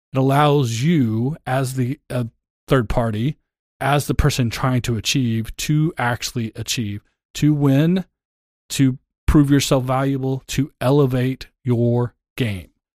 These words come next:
That is beneficial to everyone. That creates successful outcomes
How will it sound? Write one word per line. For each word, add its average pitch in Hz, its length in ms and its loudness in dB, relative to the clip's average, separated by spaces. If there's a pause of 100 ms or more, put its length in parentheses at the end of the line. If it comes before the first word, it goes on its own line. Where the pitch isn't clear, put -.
(460)
That 147 640 -2 (240)
is 127 200 -6
beneficial 143 640 -2
to - 300 -8
everyone. 95 640 -10 (520)
That 143 180 -6
creates 131 480 0
successful 135 500 0
outcomes 120 600 -4